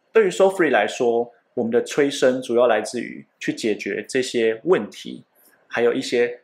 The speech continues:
多数族群的基本居住的权利，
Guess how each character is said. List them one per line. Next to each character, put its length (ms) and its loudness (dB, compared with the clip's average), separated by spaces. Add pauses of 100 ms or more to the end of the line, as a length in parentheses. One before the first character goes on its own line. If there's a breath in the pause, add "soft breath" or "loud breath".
(140)
多 140 2
数 160 0
族 160 -4
群 240 -4
的 120 0
基 220 -10
本 220 -2
居 160 -8
住 100 -8
的 100 -2
权 280 -12
利， 180 -8